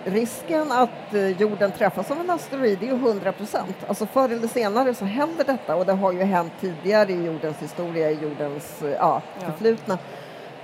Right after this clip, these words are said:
Speaker 1: Så, men som sagt, orka tänka på det varje morgon när man dricker kaffe. Vi är här och nu, liksom. Man får ju leva i, i det som finns så länge det varar.
Speaker 2: Ja,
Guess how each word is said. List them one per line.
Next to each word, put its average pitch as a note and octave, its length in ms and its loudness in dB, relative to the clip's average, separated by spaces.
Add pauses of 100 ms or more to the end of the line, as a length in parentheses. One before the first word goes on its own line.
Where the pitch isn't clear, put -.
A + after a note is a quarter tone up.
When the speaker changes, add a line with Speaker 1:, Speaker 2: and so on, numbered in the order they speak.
(100)
Speaker 1:
Så, G3 720 4 (140)
men G#3 420 6
som G#3 200 -6
sagt, - 420 0
orka A#3 500 2
tänka G#3+ 400 -2
på G3 140 -2
det G#3 160 6
varje F#3 300 4
morgon F3 300 0
när E3+ 80 -2
man E3+ 160 -2
dricker F#3 240 -2
kaffe. G#3+ 420 -2
Vi F#3+ 200 6
är F#3 60 8
här F#3 300 6
och F3+ 100 2
nu, F#3+ 220 0 (100)
liksom. D#3+ 260 -8
Man E3+ 120 -2
får F3 140 -4
ju F3 100 0
leva F3 360 6
i, E3+ 360 2
i F3+ 260 0
det D#3+ 180 4
som E3 180 -4
finns E3 520 -4 (180)
så F3 60 -2
länge E3 280 2
det E3 80 2
varar. E3+ 400 4 (320)
Speaker 2:
Ja, F#3 260 2